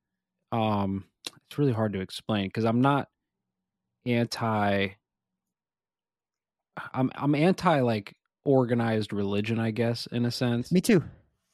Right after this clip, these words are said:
Speaker 1: But I'm not, like, anti-God in a way. So I try to refrain from using terms like demons and prefer the term interdimensional or something, you know, a-, and, and it is the same thing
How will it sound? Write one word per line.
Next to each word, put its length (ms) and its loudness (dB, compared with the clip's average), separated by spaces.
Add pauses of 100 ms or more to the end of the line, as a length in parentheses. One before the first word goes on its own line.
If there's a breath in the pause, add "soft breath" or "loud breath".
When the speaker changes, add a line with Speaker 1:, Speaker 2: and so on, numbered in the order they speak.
Speaker 1:
But 140 4
I'm 160 4
not, 320 2
like, 280 -4
anti-God 880 0
in 100 0
a 80 2
way. 400 2 (420)
So 420 0
I 100 0
try 400 2
to 80 2
refrain 560 -2
from 200 -6
using 300 -4
terms 380 -6
like 320 -2 (220)
demons 480 0
and 180 -8
prefer 320 -4
the 100 -2
term 280 -6
interdimensional 960 -4 (680)
or 140 -6
something, 480 -2
you 80 -2
know, 160 0
a-, 220 -8
and, 220 -8 (460)
and 100 -2
it 140 -2
is 300 4
the 120 0 (120)
same 180 2
thing 480 -2